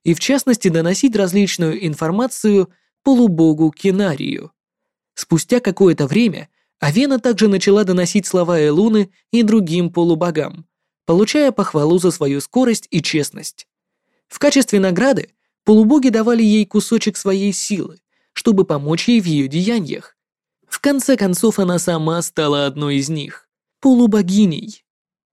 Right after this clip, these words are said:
А кто сказал, что у курьеров нет карьерного будущего? Её можно было сравнить с Ли Цзыченом в реальной жизни.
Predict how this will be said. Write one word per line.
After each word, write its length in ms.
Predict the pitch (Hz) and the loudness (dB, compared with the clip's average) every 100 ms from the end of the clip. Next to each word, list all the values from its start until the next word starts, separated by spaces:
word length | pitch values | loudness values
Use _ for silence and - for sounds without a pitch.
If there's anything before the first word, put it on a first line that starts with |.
| _ | _
А 140 | 143 | -6
кто 280 | 139 - 202 | -6 0 0
сказал, 420 | 220 - 139 170 | 0 -2 0 0
что 240 | 175 - 151 | 0 0 0
у 60 | |
курьеров 500 | 139 156 147 208 208 | 2 0 2 0 0
нет 240 | - 269 214 | 0 0 0
карьерного 560 | 185 170 185 190 208 | -2 0 0 0 0
будущего? 540 | 226 170 - - - - _ _ _ _ - | 2 0 -2 -8 -10 -12 _ _ _ _ 0
Её 380 | 220 240 196 | 2 4 2
можно 320 | 208 285 269 262 | 2 0 0 2
было 160 | 262 | 2
сравнить 500 | 220 190 147 160 185 | 0 -2 -2 -2 -2
с 140 | - - | -4 -2
Ли 180 | 147 | -2
Цзыченом 720 | 143 - 160 170 254 202 - - _ | -4 -2 -2 0 -4 -4 -8 -18 _
в 60 | 214 | -2
реальной 440 | 277 170 143 165 | 0 0 -2 0
жизни. 520 | 208 196 147 - - | 2 2 0 -6 -20